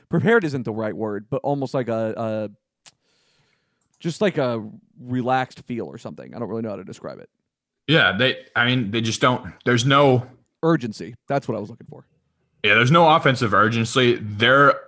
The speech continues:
Speaker 2: offense consists of pin downs, pick and rolls, and sometimes a dribble handoff.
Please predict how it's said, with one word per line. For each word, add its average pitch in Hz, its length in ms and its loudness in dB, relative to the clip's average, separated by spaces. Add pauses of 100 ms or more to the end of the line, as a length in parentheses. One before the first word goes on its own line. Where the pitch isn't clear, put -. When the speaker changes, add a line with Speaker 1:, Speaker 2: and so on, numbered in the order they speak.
Speaker 2:
offense 123 540 2
consists 104 580 -4
of 95 340 4 (420)
pin 135 220 0
downs, 127 500 0 (540)
pick 147 140 0
and 113 160 2
rolls, 110 460 2 (100)
and 98 540 0 (240)
sometimes 113 480 0
a 101 40 0
dribble 92 260 -4
handoff. 82 400 -6